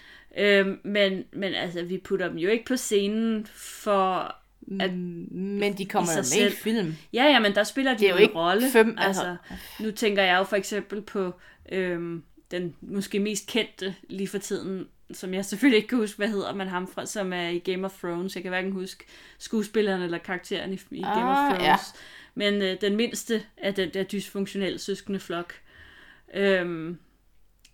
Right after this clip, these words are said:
Speaker 1: og
Speaker 2: Tyrion Lannister.
Speaker 1: Ja, lige præcis.
Speaker 2: Ja, du kunne næsten.
Speaker 1: Ja, jeg kunne næsten. <laughs>
Speaker 2: Men altså,
Speaker 1: Altså,
Speaker 2: vi kan jo
Speaker 1: han
Speaker 2: ikke
Speaker 1: er jo,
Speaker 2: spole
Speaker 1: han er
Speaker 2: tiden
Speaker 1: jo
Speaker 2: meget tilbage før, altså, Austin Powers-filmene og sådan noget. Altså, ikke fordi,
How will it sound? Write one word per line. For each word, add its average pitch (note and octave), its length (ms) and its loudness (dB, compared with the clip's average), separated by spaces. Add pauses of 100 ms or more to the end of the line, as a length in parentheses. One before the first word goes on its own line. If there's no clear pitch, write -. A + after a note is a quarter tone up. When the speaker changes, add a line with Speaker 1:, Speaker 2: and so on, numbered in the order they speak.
(200)
Speaker 1:
og F#3+ 320 4
Speaker 2:
Tyrion F#3+ 260 6
Lannister. F#3 460 2
Speaker 1:
Ja, A3+ 200 10
lige A3 180 4
præcis. F#3 500 -8 (280)
Speaker 2:
Ja, C3+ 220 4
du E3+ 40 -8
kunne G3 240 -2
næsten. F3+ 440 -2
Speaker 1:
Ja, G3+ 100 10
jeg G3+ 280 8
kunne G3 200 0
næsten. E3+ 420 -10 (300)
<laughs> C#4+ 1400 8
Speaker 2:
Men A3+ 220 6
altså, E3+ 200 4
Speaker 1:
Altså, A3 180 8
Speaker 2:
vi - 60 8
kan - 0 -
jo - 40 8
Speaker 1:
han A3 80 10
Speaker 2:
ikke D4+ 100 10
Speaker 1:
er B3 60 12
jo, G3+ 60 10
Speaker 2:
spole F3+ 140 4
Speaker 1:
han F#3 140 4
er A#3+ 100 6
Speaker 2:
tiden F#3+ 120 8
Speaker 1:
jo E3+ 60 2
Speaker 2:
meget E3 340 4
tilbage F#3 480 2
før, G#3+ 240 2
altså, D#3 500 0 (500)
Austin E3 320 -4
Powers-filmene E3 920 0
og D#3 100 -8
sådan F3+ 220 -6
noget. F#3 240 -4 (360)
Altså, F#3 160 2
ikke A3 100 6
fordi, G#3 340 -4